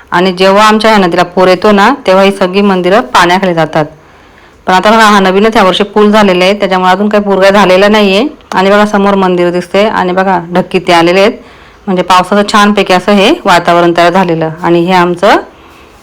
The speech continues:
गाव आहे. तर माझी ही पुतणी आणि मी, आम्ही दोघी ते भाज्या आणायला जंगलातून जाणार आहेत आता.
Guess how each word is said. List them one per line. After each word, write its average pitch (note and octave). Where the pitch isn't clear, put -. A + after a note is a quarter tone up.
गाव F#3
आहे. E3
तर F3+
माझी F#3
ही G#3+
पुतणी G#3+
आणि F#3
मी, F#3
आम्ही F#3+
दोघी F#3
ते G3
भाज्या F#3+
आणायला F#3
जंगलातून F#3
जाणार F#3
आहेत F3
आता. D#3+